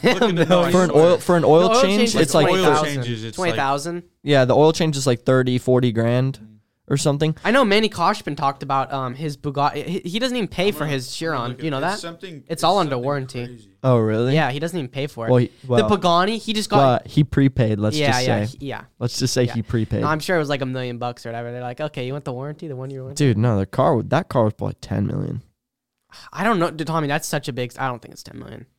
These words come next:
Speaker 1: Maybe at the Barrett
Speaker 3: Dude,
Speaker 1: Jackson in ten years.
Speaker 3: dude.
Speaker 1: A special, special. I
Speaker 3: Nah,
Speaker 1: don't
Speaker 3: dude,
Speaker 1: think so.
Speaker 3: that car, that car is, like,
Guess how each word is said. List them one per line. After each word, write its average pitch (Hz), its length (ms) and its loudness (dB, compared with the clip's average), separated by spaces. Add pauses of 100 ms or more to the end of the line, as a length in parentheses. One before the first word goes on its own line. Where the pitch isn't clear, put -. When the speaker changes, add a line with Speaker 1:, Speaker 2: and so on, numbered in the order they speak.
(140)
Speaker 1:
Maybe 165 320 0
at 143 180 -2
the 131 80 -10
Barrett 139 320 -2
Speaker 3:
Dude, 131 60 -8
Speaker 1:
Jackson 113 500 0
in 123 100 -8
ten 135 300 -6
years. 107 360 0
Speaker 3:
dude. - 100 -14 (340)
Speaker 1:
A 160 80 -8
special, 170 460 -2
special. 151 420 -2
I 120 60 4
Speaker 3:
Nah, 120 240 4
Speaker 1:
don't 113 120 0
Speaker 3:
dude, 117 120 4 (100)
Speaker 1:
think - 20 2
so. 110 120 -6
Speaker 3:
that 123 120 0
car, 123 280 4
that 113 240 0
car 165 280 2
is, 104 160 0
like, 98 220 -2